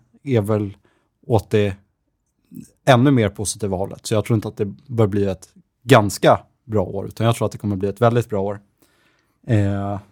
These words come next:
tycker att det finns mycket som talar för att inflationen är på väg ner, vilket innebär att även räntorna bör kunna falla, samtidigt som U S A undviker en djup recession.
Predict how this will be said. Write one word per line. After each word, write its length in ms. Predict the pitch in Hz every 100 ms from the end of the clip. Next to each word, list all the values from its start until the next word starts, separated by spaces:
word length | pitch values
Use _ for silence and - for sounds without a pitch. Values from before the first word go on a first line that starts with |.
| _ _ _ _
tycker 260 | - 127 135
att 100 | 120
det 80 | 120
finns 240 | 127 110
mycket 280 | 127 120 120
som 200 | 123 113
talar 460 | - 120 104 117 113
för 280 | - 104
att 380 | 98 95 - - _ _ _ _
inflationen 640 | 123 101 110 127 131 127
är 140 | 107 113
på 160 | -
väg 220 | 110 104
ner, 340 | 98 101 104 113 _ _ _
vilket 540 | 117 113 110 95 107 104
innebär 420 | 98 92 92 92
att 440 | 90 - - - _ _
även 440 | 110 98 90 90 90
räntorna 580 | 90 104 90 117 131 117 _ _
bör 340 | 113 101 98 95
kunna 240 | 101 98
falla, 380 | - 95 98 104 _ _ _ _ _
samtidigt 760 | - - 110 95 - 127 135 -
som 420 | 107 98 98 131 _ -
U 180 | 104
S 140 | 101 -
A 140 | 98
undviker 680 | 104 104 95 131 123 - 104
en 200 | 95 92
djup 300 | 90 92 -
recession. 500 | 104 107 104 104 127